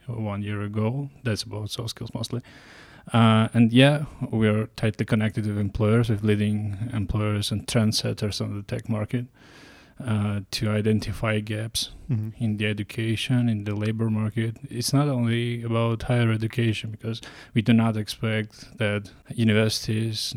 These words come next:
Speaker 1: or master's programs will provide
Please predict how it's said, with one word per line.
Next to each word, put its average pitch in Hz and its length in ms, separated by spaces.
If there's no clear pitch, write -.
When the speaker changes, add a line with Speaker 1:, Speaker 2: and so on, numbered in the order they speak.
Speaker 1:
or 110 200
master's 110 400
programs 104 1080
will 107 360
provide 104 540